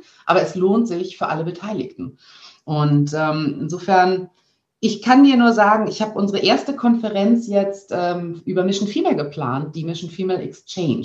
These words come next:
Die wird im Juni zwanzig einundzwanzig stattfinden. Und natürlich haben wir auch, ähm, versucht, eine Parität zu erwirken auf unseren Panels. Das ist mir in umgekehrter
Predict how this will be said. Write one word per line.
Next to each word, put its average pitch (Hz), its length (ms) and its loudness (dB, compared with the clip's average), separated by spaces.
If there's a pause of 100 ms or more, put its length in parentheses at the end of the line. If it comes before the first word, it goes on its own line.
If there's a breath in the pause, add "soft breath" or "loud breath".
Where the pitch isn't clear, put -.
Die 139 120 -8
wird 160 160 -6
im 160 140 -4
Juni 190 500 0
zwanzig 156 340 -8
einundzwanzig 143 560 -6
stattfinden. - 500 -16
Und 131 80 -10
natürlich 277 420 4
haben 247 200 4
wir 269 220 6 (580 loud breath)
auch, 226 340 4
ähm, 208 480 0
versucht, 226 440 0
eine 202 160 2
Parität 208 560 -2
zu 208 120 4
erwirken 190 560 2
auf 175 240 4
unseren 185 320 0
Panels. 285 540 2 (340 loud breath)
Das 190 160 0
ist 269 180 2
mir 233 140 6
in - 80 2
umgekehrter 170 920 0